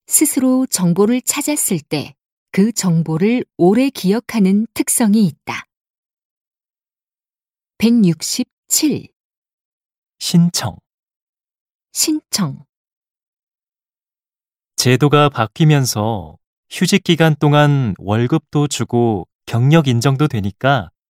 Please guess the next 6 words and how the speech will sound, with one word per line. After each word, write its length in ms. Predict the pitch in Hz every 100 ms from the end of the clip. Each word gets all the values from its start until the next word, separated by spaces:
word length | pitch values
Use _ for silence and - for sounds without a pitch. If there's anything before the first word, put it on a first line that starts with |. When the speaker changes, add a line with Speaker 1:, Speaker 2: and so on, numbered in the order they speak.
| _ _ _ -
Speaker 2:
예전보다 840 | 110 120 151 143 131 120 113 80 - -
신청에 540 | - 190 - 202 190
대한 300 | 151 135 156
부담이 640 | - 110 131 123 107 107 - _
적어진 500 | - 98 101 139 165
거겠죠. 760 | 143 117 113 - 85 92 101 87